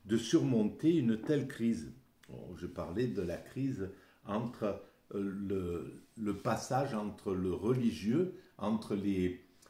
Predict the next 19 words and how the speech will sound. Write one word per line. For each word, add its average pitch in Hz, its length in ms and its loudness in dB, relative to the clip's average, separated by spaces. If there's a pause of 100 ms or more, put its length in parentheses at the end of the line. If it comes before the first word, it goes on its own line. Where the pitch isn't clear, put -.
(140)
les 101 160 2
règles 113 380 2
religieuses 101 720 0
qui 90 160 -8
tiennent 98 560 -2
les 85 260 -4
hommes 135 320 0 (160)
aux 92 160 0
règles 101 380 2
laïques 101 760 0
qui 92 100 -14
sont 92 280 -4
là 117 340 -4
pour, 147 280 0 (520)
euh, 90 500 2
pour 110 180 0
remplacer 127 560 2
le 98 140 4
religieux 95 720 2